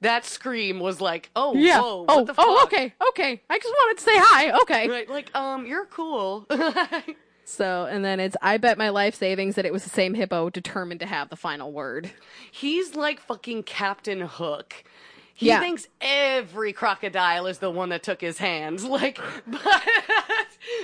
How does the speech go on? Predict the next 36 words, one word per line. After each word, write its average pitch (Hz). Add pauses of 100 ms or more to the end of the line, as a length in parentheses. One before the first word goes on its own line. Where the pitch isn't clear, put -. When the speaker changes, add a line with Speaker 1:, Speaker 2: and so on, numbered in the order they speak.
Speaker 1:
but 269
seriously 254
though, 254
I 208
think 240
I 220
would 202
think 196
exactly 151
the 147
same 127
thing. -
Like, 147
there 160
he 190
is. 233 (480)
Speaker 2:
There 196
Speaker 1:
He's 240
Speaker 2:
he 320
Speaker 1:
here 226
Speaker 2:
is. 214
Speaker 1:
to 190
finish 185
the 190
job. 196
I'm 185
Speaker 2:
There 196
Speaker 1:
fucked. 185
Speaker 2:
he 359
is. - (380)
There 196
he 269
is. 349
Speaker 1:
I 196
would 233
pee. 175